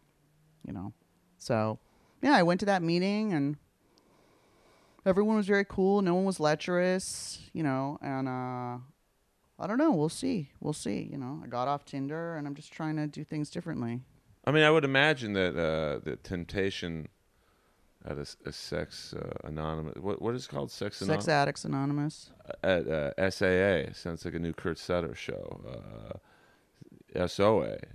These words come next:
Speaker 2: Uh, great. Do you watch Sons of Anarchy?
Speaker 1: No.
Speaker 2: It, it's your type of show. I think you would like
Speaker 1: I'm
Speaker 2: it.
Speaker 1: sure.
Speaker 2: It's, uh, you know, violence, uh, sex, racism.
Speaker 1: Hey, I'm there.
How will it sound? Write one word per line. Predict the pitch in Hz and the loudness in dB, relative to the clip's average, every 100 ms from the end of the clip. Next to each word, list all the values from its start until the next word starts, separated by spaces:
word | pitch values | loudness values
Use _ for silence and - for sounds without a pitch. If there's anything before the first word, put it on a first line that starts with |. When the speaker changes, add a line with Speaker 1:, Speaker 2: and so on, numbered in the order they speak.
| - | -10
Speaker 2:
Uh, | - 57 50 - - | -10 -12 -14 -18 -4
great. | 92 85 | -2 2
Do | |
you | 107 | 4
watch | 107 110 | 6 4
Sons | - 113 | 0 -2
of | 110 | -2
Anarchy? | 110 113 117 120 143 135 - - | -2 0 -2 -4 -8 -8 -12 -2
Speaker 1:
No. | 151 135 135 - | 0 0 -2 -6
Speaker 2:
It, | - 87 | -4 -2
it's | 101 - | -2 -2
your | 98 | -4
type | - 87 78 | -2 -4 -4
of | |
show. | - - 58 | -8 -6 -4
I | 57 | -6
think | - 78 | -8 -10
you | 69 | -8
would | 58 | -8
like | - | -6
Speaker 1:
I'm | - 139 | -2 -2
Speaker 2:
it. | |
Speaker 1:
sure. | 139 - - 127 - - | -2 -2 -2 -4 -10 -18
Speaker 2:
It's, | - 60 65 - - | -14 -10 -12 -12 -8
uh, | 67 53 | -8 -8
you | 71 | -8
know, | 64 60 50 - | -8 -8 -12 -2
violence, | 82 85 80 78 76 - - | 2 2 0 -4 -6 -12 -10
uh, | 57 50 50 50 50 | -8 -8 -10 -14 -16
sex, | - 92 80 80 - | -4 -2 -2 -4 -6
racism. | 73 73 78 165 | -4 -4 -4 -2
Speaker 1:
Hey, | 202 196 | 0 2
I'm | 127 127 139 | 0 -2 -2
there. | 139 151 131 | 0 0 0